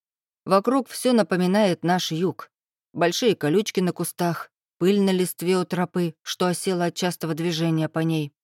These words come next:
Вот только деревья и кусты здесь мне незнакомы. На некоторых висят яркие незнакомые плоды, на других — чудиковатые закорючки с семенами. Некоторые сами по себе такой изогнутой формы,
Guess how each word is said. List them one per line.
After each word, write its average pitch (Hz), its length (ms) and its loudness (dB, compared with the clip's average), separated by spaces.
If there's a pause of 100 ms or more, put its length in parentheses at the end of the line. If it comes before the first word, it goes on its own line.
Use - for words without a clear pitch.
(380)
Вот 196 260 2
только 214 320 4
деревья 196 500 6
и 156 60 4
кусты 226 460 0
здесь 160 400 0
мне 175 300 4
незнакомы. 170 760 0 (460)
На 196 100 4
некоторых 220 480 2
висят 185 380 2
яркие 196 420 2
незнакомые 180 680 2
плоды, 156 460 0 (600)
на 180 160 4
других — 185 420 2
чудиковатые 185 800 2
закорючки 180 600 0
с - 80 -4
семенами. 190 680 2 (480)
Некоторые 175 560 2
сами 202 280 4
по 185 120 -2
себе 196 300 0
такой 185 340 2
изогнутой 175 540 2
формы, 190 480 2